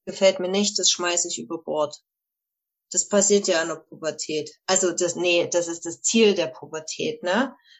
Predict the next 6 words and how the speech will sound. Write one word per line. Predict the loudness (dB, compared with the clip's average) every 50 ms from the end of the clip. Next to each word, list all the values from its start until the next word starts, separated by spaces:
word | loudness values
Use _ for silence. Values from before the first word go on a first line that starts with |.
| _ _ -4
Dass | -4 -4 -2
sich | -2 -4 -4 -4 -6
auf | -6 -8 -8 -4
Gehirnebene | -4 -2 0 2 2 2 2 2 0 0 -2 -2 -2 -2 0 0 2 2 2 2
alles | 2 0 -2 -2 -4 -6 -10 -10 -12 _ _
auflöst | 2 2 2 2 2 -4 -14 -8 -6 -4 -2 -2 -2 -4 -6 -8 -10 -12 -16